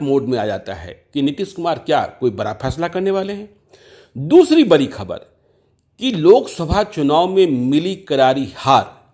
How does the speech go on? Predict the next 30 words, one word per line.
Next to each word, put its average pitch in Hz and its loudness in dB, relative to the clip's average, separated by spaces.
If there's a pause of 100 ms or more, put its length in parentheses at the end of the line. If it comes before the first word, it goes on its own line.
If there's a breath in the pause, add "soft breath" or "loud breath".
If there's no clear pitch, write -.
(460)
मतलब 170 -2
शून्य 220 -2
पर 208 -2
आउट 156 0
हो 127 -2
जाने 123 -2
के 120 -8
बाद 127 0 (640 soft breath)
गायब 180 2
चल 151 -4
रहे 151 -10
तेजस्वी 147 -10
यादव 110 -8 (200)
पटना 127 -6
लौट 113 -2
आए 90 -10
हैं। 87 -16 (480 soft breath)
वैसे 220 2 (400 soft breath)
तेजस्वी 240 2
यादव 156 2
का 233 -8
फिजिकल 226 -8
अपीयरेंस 160 -2 (200)
अभी 196 -6
मीडिया 151 0
के 196 -6
सामने 123 -4
नहीं 143 0
हुआ 107 -2
है 127 -10